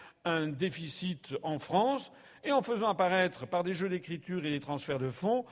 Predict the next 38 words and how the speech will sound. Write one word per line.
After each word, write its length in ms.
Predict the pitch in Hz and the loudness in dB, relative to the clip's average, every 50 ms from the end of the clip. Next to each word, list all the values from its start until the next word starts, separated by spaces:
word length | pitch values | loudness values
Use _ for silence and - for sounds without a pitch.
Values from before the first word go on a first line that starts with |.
| - - - - | -16 -20 -12 -6
des 240 | 139 185 175 151 180 | -4 -2 0 0 -2
excédents, 480 | - - - 175 170 175 170 165 165 | -2 -2 -2 -2 0 0 0 0 0
par 180 | 147 143 135 135 | 0 0 0 0
exemple, 560 | 135 123 127 165 160 - - 123 131 - - - - - _ - | 0 -2 -2 -2 -2 -4 -2 -2 -2 -2 -2 -4 -10 -20 _ -4
importants 800 | - 185 180 - - 147 135 - - - - 131 127 156 180 - - - - _ _ _ - | 0 0 0 2 0 -2 -2 -2 -6 -6 -2 -2 -2 -2 -4 -8 -14 -20 -20 _ _ _ -8
au 240 | - 165 170 170 | -2 0 2 2
Luxembourg, 640 | 160 170 160 135 - - 135 131 135 170 226 240 175 | 2 0 -2 -4 -4 -2 0 0 0 0 -2 -2 -2
où 80 | 170 170 | -2 -2
il 80 | 147 | -2
n'y 140 | 147 147 139 | -2 0 0
a 60 | 131 | 0
pas 240 | 120 - 151 175 190 | 2 4 4 4 4
d'impôt 320 | 160 143 135 - 165 160 139 | 2 0 -2 -2 -4 -6 -6
sur 180 | - 151 139 | -6 -6 -6
les 80 | 135 123 | -6 -6
sociétés, 460 | - 127 113 - 120 107 - 185 185 | -6 -8 -8 -8 -10 -8 -6 -6 -6
ou 60 | 165 | -4
quasiment 420 | 131 - 139 127 113 123 120 110 98 | -4 -4 -4 -4 -4 -4 -6 -6 -2
pas. 180 | - 160 170 | 0 0 0
C'est 140 | 170 - - | 0 0 -2
le 100 | 147 123 | -2 -4
scandale 420 | - - - 117 113 143 151 147 | -4 -6 -6 -2 2 2 4 4
LuxLeaks. 640 | 135 123 131 127 - - - 143 143 139 - - - - - - - - - - - _ _ 139 | 2 0 -2 -4 -6 -8 -8 -6 -8 -8 -8 -10 -14 -16 -20 -20 -20 -20 -20 -20 -20 _ _ -6
Je 120 | 127 180 | -4 -2
pense 320 | 190 139 190 185 196 - | 0 2 0 0 0 -2
qu'on 120 | - 180 151 | -4 -6 -4
peut 120 | 135 160 | -4 -2
récupérer 560 | 160 156 147 131 151 139 - 156 147 160 165 - - | -2 -2 -2 -4 -6 -6 -4 -4 -2 -2 -4 0 2
un 160 | 180 170 151 | 2 2 2
tiers 320 | - - 151 143 139 127 | 0 0 0 0 2 0
des 100 | 123 127 | -2 -4
soixante 420 | 113 - 147 139 - 147 139 143 139 | -6 -4 -6 -4 -4 -4 -6 -6 -6
milliards 200 | 143 139 127 127 | -4 -4 -4 -4
d'euros, 240 | 120 120 120 147 156 | -4 -4 -4 -4 -6
c'est-à-dire 540 | 151 - 127 - 127 117 123 139 143 117 110 | -6 -8 -8 -6 -8 -8 -6 -6 -6 -4 -4
vingt 240 | 101 104 180 190 | -2 0 0 2
milliards 380 | 185 160 143 131 135 127 113 113 | 2 2 2 2 2 2 0 0
d'euros 420 | 104 117 110 101 104 120 131 131 | -4 -6 -6 -4 -4 -4 -6 -6